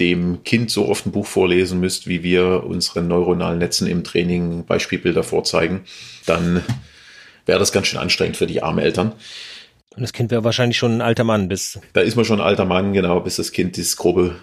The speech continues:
Speaker 1: Konstrukt eines Fahrzeugs auf dem Bild verstanden hat. Und also auf die Technik übertragen heißt, dass wir Design im Endeffekt neuronale Netze, das ist eine vom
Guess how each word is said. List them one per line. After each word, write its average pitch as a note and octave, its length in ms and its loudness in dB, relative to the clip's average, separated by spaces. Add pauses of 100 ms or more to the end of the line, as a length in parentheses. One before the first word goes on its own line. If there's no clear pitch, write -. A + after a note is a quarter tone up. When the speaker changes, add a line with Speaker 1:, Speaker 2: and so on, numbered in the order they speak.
(140)
Speaker 1:
Konstrukt - 420 -2
eines E2+ 220 0
Fahrzeugs - 480 0
auf - 120 -8
dem D#2+ 100 -8
Bild - 160 -4
verstanden E2 420 -2
hat. D#2 160 -8 (880)
Und F#2 300 2 (240)
also G2 240 0
auf - 140 0
die A2+ 80 2
Technik B2 340 0
übertragen G2+ 800 0 (280)
heißt, G2+ 300 0
dass - 160 -4
wir F#2 360 2 (200)
Design F#2 400 0
im G#2 120 -2
Endeffekt - 440 -4
neuronale F#2 540 0
Netze, B2+ 320 0 (160)
das - 160 -6
ist - 240 -2
eine F2+ 320 2
vom F2 500 -2